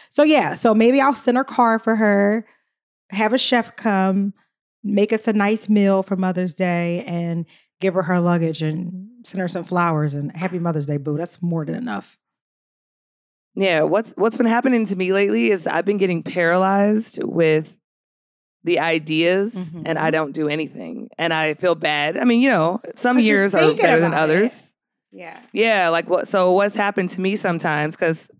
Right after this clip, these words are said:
Speaker 2: you know, there's Mother's Day, there's birthdays, there's Christmas, there's so many things. And I just get paralyzed with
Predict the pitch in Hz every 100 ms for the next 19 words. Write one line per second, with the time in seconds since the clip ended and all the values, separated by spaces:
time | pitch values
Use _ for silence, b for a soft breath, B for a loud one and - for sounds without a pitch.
0 | - 202 160 151 151 160 151 156 156 147
1 | - 147 156 - 156 151 151 151 - 175
2 | - 185 175 170 - 160 160 151 165 185
3 | 214 _ _ _ _ _ _ _ - 175
4 | 180 208 220 208 180 180 190 208 175 170
5 | 156 160